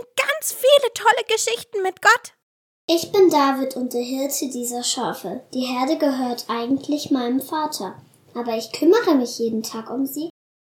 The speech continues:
Speaker 2: Obwohl es über hundert Tiere sind, kenne ich sie alle bei ihrem Namen.
Speaker 1: Wow. Und guck mal, die Schafe mögen dich auch.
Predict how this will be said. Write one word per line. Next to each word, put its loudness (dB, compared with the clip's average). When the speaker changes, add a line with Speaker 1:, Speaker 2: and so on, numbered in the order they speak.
Speaker 2:
Obwohl -6
es -4
über -8
hundert 2
Tiere -4
sind, -10
kenne -6
ich -8
sie -4
alle -4
bei 0
ihrem 0
Namen. -10
Speaker 1:
Wow. -4
Und -14
guck -4
mal, -4
die -6
Schafe 0
mögen -4
dich -8
auch. -2